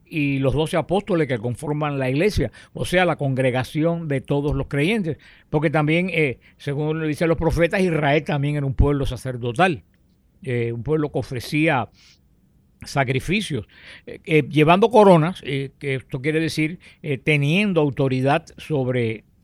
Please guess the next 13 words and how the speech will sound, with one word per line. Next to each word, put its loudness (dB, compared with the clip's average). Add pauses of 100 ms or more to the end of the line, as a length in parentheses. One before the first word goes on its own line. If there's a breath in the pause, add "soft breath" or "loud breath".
(180)
sobre -2
las, -2
sobre -4
las -2
naciones -2 (380 soft breath)
y 2
compartiendo 0
con 0
Cristo 2
este, -2 (560 soft breath)
este, -2
este -4
poder. 0